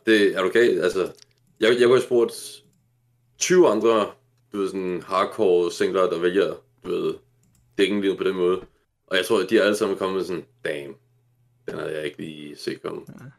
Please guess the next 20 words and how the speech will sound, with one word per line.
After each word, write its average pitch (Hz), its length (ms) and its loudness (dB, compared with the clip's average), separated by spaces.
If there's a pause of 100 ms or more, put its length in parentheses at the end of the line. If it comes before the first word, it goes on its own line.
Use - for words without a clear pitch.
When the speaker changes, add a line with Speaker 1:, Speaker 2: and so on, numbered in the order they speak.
(220)
Speaker 2:
Jeg 95 80 -10
synes 92 160 -8
stadig, 104 400 -6
øh, 85 260 -8
der 82 100 -6
skal - 140 -18
være 98 140 -6
nogle 87 220 -8
emojis, 92 680 -12
eller 87 260 -12
det 87 120 -10
var, 92 260 -10
ikke? - 240 -20 (1500)
Speaker 1:
Nogle 185 300 6
gange 165 520 0 (800)
tænker 135 380 2
jeg 110 100 0
også, 113 240 -2
det 117 60 2
er 107 40 -8